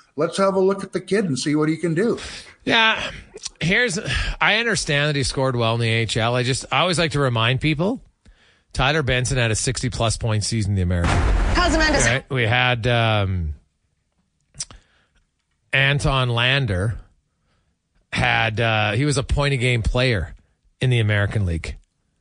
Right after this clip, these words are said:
Speaker 2: Came up to the N H L? No. So, yeah, it's great that he scored the,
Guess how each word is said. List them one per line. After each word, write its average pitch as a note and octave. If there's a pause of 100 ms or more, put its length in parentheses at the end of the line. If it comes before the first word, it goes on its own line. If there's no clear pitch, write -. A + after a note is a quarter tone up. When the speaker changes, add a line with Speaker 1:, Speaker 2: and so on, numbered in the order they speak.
(1000)
Speaker 2:
Came C#3
up B2
to B2+
the B2+
N B2
H B2
L? C3 (360)
No. A#2 (560)
So, A#2
yeah, F3+
it's -
great E3+
that D#3+
he D3
scored D3
the, B2+